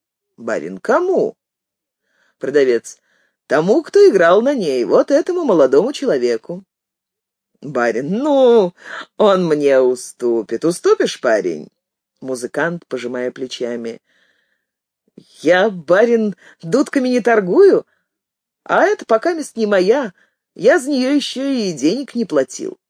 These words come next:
Барин: «Тем лучше. Сколько стоит дудка? Старику я заплачу, сколько не попросишь».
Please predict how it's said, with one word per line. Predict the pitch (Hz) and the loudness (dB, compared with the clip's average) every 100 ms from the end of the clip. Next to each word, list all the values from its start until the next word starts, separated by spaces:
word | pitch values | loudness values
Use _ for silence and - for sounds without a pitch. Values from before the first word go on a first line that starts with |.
| _ _ _ _ _ _ _ | _ _ _ _ _ _ _
Барин: | 131 123 117 110 107 110 | -18 -8 -4 -4 -6 -8
«Тем | 165 254 | -10 -6
лучше. | 277 370 - - 113 78 _ _ _ | -4 -4 -6 -12 -12 -14 _ _ _
Сколько | - - 359 320 233 | -20 -2 0 2 0
стоит | - 143 120 123 123 | 0 0 0 -2 -2
дудка? | 123 110 - 117 117 _ _ | -2 -2 -8 -10 -10 _ _
Старику | - 135 127 123 180 | -10 -6 -6 -4 -2
я | 262 269 | 2 2
заплачу, | 254 269 277 - 151 | 0 -2 -4 -2 -4
сколько | - 160 151 | -2 -2 -2
не | 170 165 | -4 -4
попросишь». | 185 143 92 - - - - | -4 -2 -4 -6 -18 -20 -20